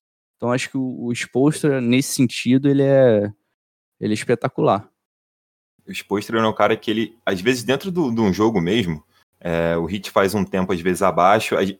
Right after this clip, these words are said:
Speaker 2: e ele faz algumas mudanças que no segundo tempo a equipe pode voltar diferente, marcando de uma forma diferente, enxergando o jogo de uma forma diferente. E eu acho que, que isso é muito bom, é muito positivo.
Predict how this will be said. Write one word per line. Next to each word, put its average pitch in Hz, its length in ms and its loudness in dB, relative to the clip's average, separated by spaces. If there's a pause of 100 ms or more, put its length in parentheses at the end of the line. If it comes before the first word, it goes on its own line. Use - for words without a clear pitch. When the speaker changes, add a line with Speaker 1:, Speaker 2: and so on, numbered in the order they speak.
(140)
Speaker 2:
e 78 180 -12
ele 104 160 -4
faz 120 240 4
algumas 123 240 0
mudanças 113 380 2
que - 100 -6
no 110 60 0
segundo 110 260 -2
tempo 110 220 0
a 123 40 2
equipe - 220 -8
pode 127 240 2
voltar 123 260 2
diferente, 104 560 0
marcando 104 360 0
de 101 60 -8
uma 104 140 -2
forma 101 220 0
diferente, 98 640 -2
enxergando 101 380 -4
o - 20 -4
jogo 101 160 -2
de 95 40 -6
uma 92 120 -4
forma 90 240 -6
diferente. 90 580 -6 (600)
E - 40 -4
eu 123 120 4
acho 127 240 2
que, 123 760 -2 (560)
que 113 220 -4
isso 120 160 -2
é 127 40 2
muito 117 240 -2
bom, 107 180 0
é 113 40 2
muito 113 200 -2
positivo. 110 640 -6